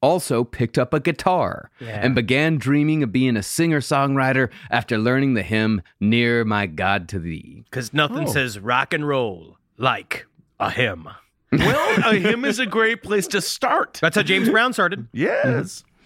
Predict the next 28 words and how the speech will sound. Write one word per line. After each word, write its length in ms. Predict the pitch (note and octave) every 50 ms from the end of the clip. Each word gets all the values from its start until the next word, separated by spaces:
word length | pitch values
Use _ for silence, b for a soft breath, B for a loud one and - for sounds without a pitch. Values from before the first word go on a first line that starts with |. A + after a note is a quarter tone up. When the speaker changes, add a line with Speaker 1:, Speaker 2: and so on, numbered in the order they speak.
| b b b b b _
Speaker 1:
However, 380 | - A2 E3+ G#3 G3 A#2 A2 A2
by 220 | - - G#2+ G#2+
his 120 | G#2 A2 -
teens, 640 | - - G#3+ G3+ C#3+ G2+ F2 F2 F2 - - - _ _ _ _ _ D3
Danny's 360 | - C#3 C#3+ D#3 D#3 C3+ A2 F#2+
wires 580 | G2+ A2+ D3+ D3+ B2 A2 F#2 F2+ F#2 G2 -
had 180 | - G#2 G#2 - - _ _
already 560 | - C3 C3+ C3+ C3+ A#2+ A#2 A#2 A2+ A2+ A2 F#2
gotten 380 | - A#2+ G#2 G2 - - F#2+
crossed. 640 | - - - - A2+ G2 E2+ D2 - - - - F2+
Speaker 3:
Mm. 240 | F2+ F2 E2 D#2 C#2+ B B B B -
Speaker 1:
His 180 | B2 A2 F#2+
daydreams 720 | F#2 F2+ C#3 D3 F#3+ G3+ D3+ A2+ A#2 G#2+ G#2 A2 A#2+ A2+ -
of 100 | G#2 F2+
being 220 | A2 G#2+ G#2 G2
a 60 | F#2
famous 400 | - - - G#2+ G2+ G2 G2+ -
singer 420 | - - G#3 G#3 D#3 G#2 G2+ G2+ B B B B B -
were 200 | G#2+ A2 - - -
often 380 | D3+ E3+ F3+ E3+ - C#3+ A#2
paired 400 | - - F#2 F2+ F2+ F2+ F2+ - -
with 160 | - G#2+ - - _ _ -
escalating 600 | C#3+ D#3 - - - F3+ E3 D#3+ E3 D#3+ E3 D#3
fantasies 640 | - - B2 A2 G#2+ A2 A2 - - A2+ G#2 G2 - - -
of 100 | A#2 G#2+
sadistic 960 | - - - - A2+ G#2 F2+ F2 _ - D3 D3+ C#3+ - - D#3 C#3 - -
sexual 680 | - - - C#3+ A#2 A2 - - - A#2 G#2+ G#2+ G2+
violence. 720 | E2 G#2+ G#2 G#2 F#2 E2 - - - - - - - -